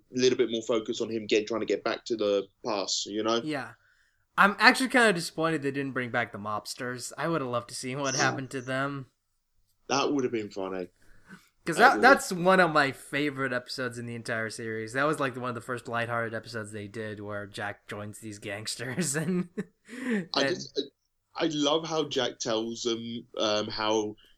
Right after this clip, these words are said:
Speaker 1: he basically killed that old man with all the dogs, but then it just turns out that he basically just warns all of them.
Speaker 2: Yeah.
Speaker 1: And he's, <laughs> he's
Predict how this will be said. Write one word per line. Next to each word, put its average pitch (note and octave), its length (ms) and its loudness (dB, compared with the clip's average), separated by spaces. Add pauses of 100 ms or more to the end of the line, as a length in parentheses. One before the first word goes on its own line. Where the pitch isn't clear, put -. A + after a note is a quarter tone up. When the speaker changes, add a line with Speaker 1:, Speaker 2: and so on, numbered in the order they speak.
Speaker 1:
he A2 360 -2
basically A2 340 2
killed A2 300 0
that G#2+ 140 2
old A2 260 2
man G#2 240 -2
with A2 120 -4
all G#2 140 -2
the G#2 80 -2
dogs, G2+ 380 0
but A2 140 4
then A2 100 6
it G#2+ 100 0
just A2+ 160 2
turns A2 300 4
out G#2 180 4
that G#2+ 120 2
he A2 60 0
basically A2 400 -2
just A2+ 220 0
warns A2+ 340 0
all A#2 220 2
of A2+ 80 0
them. B2 300 2 (280)
Speaker 2:
Yeah. C3+ 380 0
Speaker 1:
And C3+ 80 0
he's, F#3+ 160 8
<laughs> G#3+ 220 2
he's - 200 -4